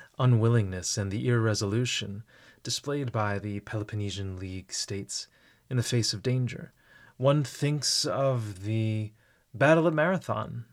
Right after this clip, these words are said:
during which the Spartans were contemptibly hesitant to join in the fight against the Persians and protect their own state.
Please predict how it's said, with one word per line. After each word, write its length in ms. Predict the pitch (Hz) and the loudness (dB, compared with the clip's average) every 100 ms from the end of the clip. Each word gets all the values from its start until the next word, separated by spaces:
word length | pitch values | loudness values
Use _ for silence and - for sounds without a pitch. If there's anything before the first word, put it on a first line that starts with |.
| _ _ _ _ _ _ _ _ _ - | _ _ _ _ _ _ _ _ _ -8
during 280 | 117 113 117 | 2 4 4
which 260 | 113 - - | 2 -2 -8
the 220 | 110 110 - - | -10 -10 -16 -20
Spartans 680 | - - - 113 113 110 101 | -6 -6 4 4 4 0 -4
were 320 | 95 95 95 - _ _ _ _ _ _ _ _ _ _ _ _ _ | -4 -6 -6 -12 _ _ _ _ _ _ _ _ _ _ _ _ _
contemptibly 680 | - 117 139 156 - - 156 - _ - 170 - | -4 0 0 0 -4 -6 -14 -16 _ -18 -18 -12
hesitant 640 | - 135 127 107 95 95 | 0 2 2 0 -2 -4
to 440 | - 107 98 95 95 | -8 -6 -6 -6 -8
join 460 | 95 117 127 113 | 0 4 4 2
in 120 | 101 95 | 0 -4
the 60 | |
fight 240 | - 107 104 | -4 -4 -2
against 280 | 101 95 | -4 -6
the 60 | - | -8
Persians 440 | - 107 98 101 | -4 -4 -4 -4
and 160 | 98 95 | -6 -6
protect 420 | 104 110 101 - - _ - - _ _ _ _ _ | -6 -4 -6 -8 -20 _ -20 -20 _ _ _ _ _
their 420 | 113 98 104 101 | -10 -6 -2 2
own 540 | 104 110 98 92 87 87 _ | 2 2 0 -4 -10 -16 _
state. 520 | - - 95 85 - | -10 -8 -6 -8 -12